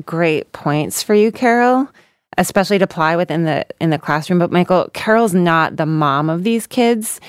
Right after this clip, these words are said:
And social media, as you, as you just said before, it extends far beyond the walls of the classroom.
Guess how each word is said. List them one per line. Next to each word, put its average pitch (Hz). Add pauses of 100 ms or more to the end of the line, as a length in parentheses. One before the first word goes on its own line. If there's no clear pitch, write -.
(300)
And 190
social 226
media, 196
as 151
you, 156
as 160
you 143
just 156
said 143
before, 151
it 175
extends 180
far 175
beyond 143
the 147
walls 135
of -
the -
classroom. -